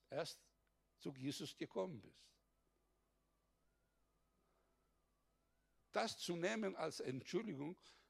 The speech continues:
dass ich nicht vollkommen bin und so weiter und so fort und dass, ja, alle machen das und so weiter, das ist eine falsche Ding. Der Heilige Geist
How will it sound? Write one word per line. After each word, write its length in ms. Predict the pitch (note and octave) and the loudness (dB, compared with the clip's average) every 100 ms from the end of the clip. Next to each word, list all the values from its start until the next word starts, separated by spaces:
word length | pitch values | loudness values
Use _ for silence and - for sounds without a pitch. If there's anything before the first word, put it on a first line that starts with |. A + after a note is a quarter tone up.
| _ | _
dass 200 | - C3+ | -2 -2
ich 120 | E3 - | -2 -2
nicht 160 | E3 | -2
vollkommen 720 | - B2+ - D3+ G3 F#3+ F3+ | 0 -2 2 4 4 2 0
bin 260 | F3+ F#3 F3+ | 0 0 0
und 140 | E3 | -2
so 140 | - C#3 | -2 -2
weiter 320 | D3+ E3+ D#3 | -2 -2 -4
und 120 | D#3+ | -4
so 140 | D3+ | -6
fort 460 | A#2+ D3 D#3+ E3 E3 | -4 2 4 4 0
und 160 | D3 C3+ | -4 -2
dass, 240 | C3 - | -4 -4
ja, 340 | A#2+ C#3+ D#3+ D3+ | 0 4 4 4
alle 220 | D#3+ F3+ | 2 0
machen 400 | E3+ F3 - D#3 | 0 0 -2 0
das 220 | D#3 C#3+ | 0 0
und 100 | B2+ | -2
so 80 | C3+ | 2
weiter, 180 | C#3+ D3+ - - - | 2 0 -10 -8 0
das 180 | F#3+ | 0
ist 140 | B3+ G#3+ | 0 0
eine 200 | E3+ E3 | 0 2
falsche 360 | - F3 G#3 | 4 4 2
Ding. 180 | F3+ D3+ | -4 -2
Der 160 | B2 - | -2 4
Heilige 360 | F#3 D#4+ D4+ | 8 8 6
Geist 360 | B3+ F3+ G3+ | 8 8 6